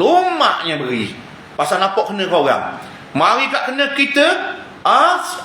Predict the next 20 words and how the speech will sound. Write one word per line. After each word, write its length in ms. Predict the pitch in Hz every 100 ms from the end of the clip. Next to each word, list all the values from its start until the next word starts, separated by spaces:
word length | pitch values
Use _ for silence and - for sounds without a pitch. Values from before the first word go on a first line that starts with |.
| -
cela 400 | - 262 294 277
orang 240 | 277 269
Islam 400 | 277 269 285 285
sama 240 | 294 277 285
Islam 460 | 277 269 269 277
ni, 100 | 339 370 - - 151
beru 400 | 170 240 180 151
lalu. 320 | 139 123 101 - - -
Mari 320 | 202 262 294
bak 140 | 240 285 269
akhlak, 240 | 277 330 - -
lalu 480 | 190 208 226 254 214
gitu 160 | 285 190
je 80 | 175
hadis-hadis. 640 | 160 156 147 139 123 - - - - - - - -
Mari 480 | 104 165 143 143 131
bak 160 | 131 135
menentang 500 | 131 127 - 127 127
Islam 640 | 143 - 151 131 117 117
kau, 480 | 151 226 - -